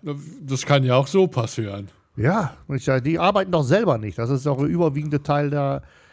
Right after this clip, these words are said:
Speaker 2: äh, setzt sich doch hin und will doch nichts machen.
Speaker 1: Ja,
Speaker 2: Ja,
Speaker 1: es
Speaker 2: jetzt
Speaker 1: ist
Speaker 2: hauen wir
Speaker 1: spannend.
Speaker 2: auch wieder alles in einen Sack und irgendwo auf. Nein, es ist, na, die Masse arbeitet, natürlich gibt's da immer
Speaker 1: Natürlich.
Speaker 2: Idioten, die es nicht machen.
Speaker 1: Und ich sag mal so, im Osten hat's auch viel,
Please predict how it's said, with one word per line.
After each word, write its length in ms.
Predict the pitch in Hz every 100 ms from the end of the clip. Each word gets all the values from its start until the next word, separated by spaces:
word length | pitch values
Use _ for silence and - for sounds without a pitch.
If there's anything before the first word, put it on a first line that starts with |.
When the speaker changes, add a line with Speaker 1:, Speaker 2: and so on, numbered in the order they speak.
| _ _ _
Speaker 2:
äh, 300 | 131 139 135
setzt 240 | 127 147 -
sich 120 | 139
doch 180 | 147 127
hin 140 | 151
und 180 | 139 127
will 120 | 143
doch 100 | 135
nichts 220 | 123 117
machen. 280 | 165 160 147 76 - _ _ _ _ _ _ _ _ _ _ - - - - -
Speaker 1:
Ja, 140 | 170 208
Speaker 2:
Ja, 140 | 175
Speaker 1:
es 60 | 170
Speaker 2:
jetzt 120 | 165
Speaker 1:
ist 40 |
Speaker 2:
hauen 180 | 170 180
wir 60 | 196
Speaker 1:
spannend. 160 | 185
Speaker 2:
auch 60 | 147
wieder 140 | 156 147
alles 220 | 151 139
in 100 | 139
einen 180 | 139 127
Sack 220 | 131 -
und 100 | 127
irgendwo 360 | 127 123 113
auf. 140 | 123 98
Nein, 300 | 131 151 143
es 160 | 123
ist, 160 | 127 110
na, 160 | 120 117
die 120 | 117
Masse 280 | 120 - 107
arbeitet, 400 | 117 117 110 101
natürlich 380 | 104 113 110
gibt's 160 | - -
da 80 | 104
immer 140 | 135
Speaker 1:
Natürlich. 180 | 104 107
Speaker 2:
Idioten, 180 | 101 101
die 100 | 98
es 120 | 78
nicht 120 | 104
machen. 220 | 98 87 - _ _ - - - - _
Speaker 1:
Und 300 | 143 135 - -
ich 100 | 123
sag 160 | 147
mal 160 | 147 139
so, 300 | 139 139 135
im 240 | 254 135
Osten 400 | 131 143 - 156
hat's 240 | 147 156 165
auch 160 | 139
viel, 600 | 139 156 156 151 151 165